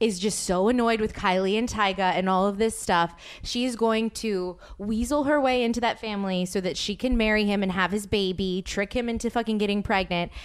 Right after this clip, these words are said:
and be set for life." And I honestly thought that that would happen, like, six months from now. It happened right away. I was right.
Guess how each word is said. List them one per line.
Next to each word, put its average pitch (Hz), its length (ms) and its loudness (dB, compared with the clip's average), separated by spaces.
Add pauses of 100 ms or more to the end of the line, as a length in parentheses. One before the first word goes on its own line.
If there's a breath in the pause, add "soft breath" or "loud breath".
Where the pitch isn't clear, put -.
(140 loud breath)
and 208 140 -2
be 214 80 0
set 208 220 0
for 214 120 2
life." 220 360 2 (380 soft breath)
And 294 200 2 (360)
I 262 160 6
honestly 453 460 4
thought 440 280 4
that 392 80 2
that 285 140 6
would 277 100 4
happen, 269 320 2
like, 233 260 0 (120)
six - 420 -4
months 330 240 0
from 349 180 0
now. 381 320 4 (480 soft breath)
It 427 120 4
happened 480 280 4
right 494 220 6 (320)
away. 220 260 0
I 370 80 6
was 427 160 2
right. 302 640 0